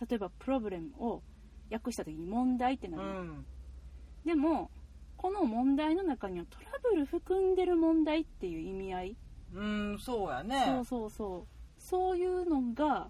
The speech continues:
Speaker 1: ちょっと分かってくるっていうか。
Speaker 2: うん。
Speaker 1: うん。
Speaker 2: まあ、類義語というか、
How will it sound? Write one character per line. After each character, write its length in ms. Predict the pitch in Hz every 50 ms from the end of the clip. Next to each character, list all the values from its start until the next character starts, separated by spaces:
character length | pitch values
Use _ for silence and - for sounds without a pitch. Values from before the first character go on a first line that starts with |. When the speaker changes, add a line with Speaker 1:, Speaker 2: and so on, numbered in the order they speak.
| - - - -
Speaker 1:
ち 120 | - - 262
ょ 20 |
っ 60 | -
と 120 | - 208 196
分 180 | 208 214 -
か 100 | - 220
っ 40 | 208
て 180 | - - - 208
く 140 | - - 160
る 60 | 156
っ 40 | 147
て 200 | - - - 156
い 80 | 156
う 40 | 156
か。 180 | - - - 196
Speaker 2:
う 60 | 208
ん。 140 | 208 202 196
Speaker 1:
う 20 | 190
ん。 1040 | 170 160 170 175 - - - - - - - - - - - - - - - - 269
Speaker 2:
ま 80 | 294
あ、 40 | 220
類 200 | 214 233 247 254
義 120 | 247 277
語 140 | 294 349 392
と 120 | - 320 262
い 80 | 226 214
う 100 | 208 202
か、 200 | - 170 151